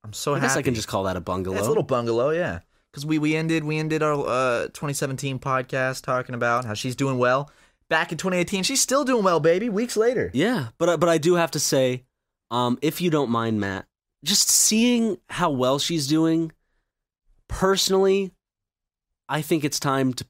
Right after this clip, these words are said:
Speaker 2: put her story to a close, to let her go on her merry way, and for us to move on from, from Ming.
Speaker 1: I
Speaker 2: 'Cause
Speaker 1: agree,
Speaker 2: she's
Speaker 1: Ryan.
Speaker 2: moved on from us, and she,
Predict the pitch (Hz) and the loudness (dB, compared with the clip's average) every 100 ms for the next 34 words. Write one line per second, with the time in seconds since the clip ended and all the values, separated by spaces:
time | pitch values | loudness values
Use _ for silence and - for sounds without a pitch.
0 | - 151 110 131 120 - 117 117 113 - | -8 -6 -4 -4 -4 -2 0 2 0 -2
1 | 101 - - 113 127 147 170 - - _ | -6 -6 -6 -2 0 -2 -4 -8 -8 _
2 | _ _ _ _ 120 123 156 160 123 147 | _ _ _ _ -2 0 2 0 2 2
3 | 151 139 127 120 117 123 139 127 113 110 | 4 2 2 2 2 2 2 2 2 0
4 | 107 110 _ - 120 - 156 180 - 175 | -2 -4 _ -8 -6 -2 0 0 2 2
5 | 170 160 170 156 92 76 _ _ _ _ | 4 2 2 0 -4 -12 _ _ _ _
6 | _ - 123 117 117 - 117 110 107 85 | _ -4 0 2 0 -2 -2 0 -2 -6
7 | 80 - _ 117 151 - 240 240 233 240 | -12 -18 _ -2 0 2 4 4 4 4
8 | 185 202 196 190 175 170 - 160 - - | 4 2 2 2 2 2 0 2 0 -2